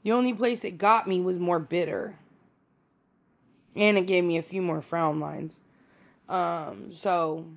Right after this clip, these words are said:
you know, feel free to D M me your best Botox, uh, uh, recommendations. But I became lonelier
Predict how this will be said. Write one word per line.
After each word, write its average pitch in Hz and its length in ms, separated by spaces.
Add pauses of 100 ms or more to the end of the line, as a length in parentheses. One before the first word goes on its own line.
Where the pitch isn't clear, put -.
(420)
you 180 140
know, - 200 (300)
feel 190 200
free 208 220
to 180 160
D 185 240
M 180 200
me 175 140
your 170 120
best 170 300
Botox, 170 640
uh, 143 320 (760)
uh, 101 320 (100)
recommendations. 160 880 (100)
But 202 340 (2250)
I 220 100
became 208 460
lonelier 214 640